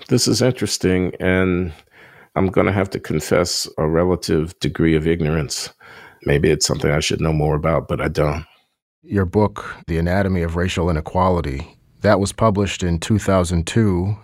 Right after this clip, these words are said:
Speaker 2: uh, but there's a new edition that came out this past year, twenty twenty-one, uh, with a new preface. What's interesting about the preface is that you disavow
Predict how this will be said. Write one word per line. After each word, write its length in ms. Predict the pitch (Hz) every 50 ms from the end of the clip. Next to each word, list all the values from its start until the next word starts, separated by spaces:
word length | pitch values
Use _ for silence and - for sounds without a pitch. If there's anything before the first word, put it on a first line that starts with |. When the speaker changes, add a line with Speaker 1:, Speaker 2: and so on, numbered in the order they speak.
| _ _
Speaker 2:
uh, 100 | 95 90
but 160 | 82 82 85 85
there's 200 | 92 90 82 87
a 60 | 85
new 400 | 92 101 101 101 98 92 92 87 - - - - - - - - - - - - - - -
edition 420 | - 92 87 85 110 107 - 107 95
that 120 | 95 85
came 220 | - 110 104 101 98
out 180 | 90 90 87
this 160 | - 90 -
past 460 | - - 101 98 98 98 - - - 95
year, 380 | 92 87 87 87 85 87 - -
twenty 240 | - 101 98 90 90
twenty-one, 840 | - - 104 92 90 87 90 95 101 98 92 85 82 85 92 104 - -
uh, 200 | 80 82 78 78
with 160 | 76 92 85
a 60 | 95 92
new 140 | 95 92
preface. 580 | 80 - - 120 120 113 - 82 80 80 - - - - - - _ -
What's 220 | 101 107 101 -
interesting 380 | 131 120 - 117 107 - 117 104
about 220 | 98 98 98 -
the 60 | 95
preface 640 | - - 123 127 131 - - 92 92 - - - -
is 200 | 82 85 85 -
that 260 | 98 95 87 82 - - - - - - - - - - - - - -
you 140 | 104 110 107
disavow 880 | 95 110 120 113 - 110 98 92 110 123 135 120 95 87 92 113 120